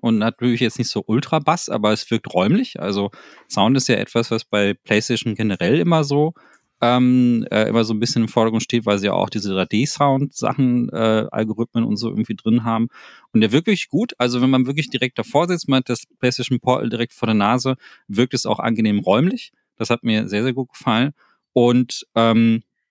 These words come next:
insgesamt ist das Gerät auch nicht zu schwer. Äh, es ist, äh, relativ schnell aufgeladen, ist insgesamt nicht zu schwer und es ist gut. Was nicht so gut funktioniert,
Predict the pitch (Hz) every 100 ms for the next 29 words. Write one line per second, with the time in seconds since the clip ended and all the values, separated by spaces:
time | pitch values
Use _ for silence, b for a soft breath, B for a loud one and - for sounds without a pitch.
0 | _ _ _ - - 107 107 110 127 120
1 | - 117 113 117 101 107 113 - - -
2 | - - 87 82 _ 110 107 104 98 104
3 | 101 107 - - - 95 90 80 123 151
4 | 143 - 120 131 - 170 147 147 143 -
5 | 117 - 117 - - - 139 117 107 -
6 | 101 - _ 120 214 226 226 120 107 -
7 | 98 - 92 104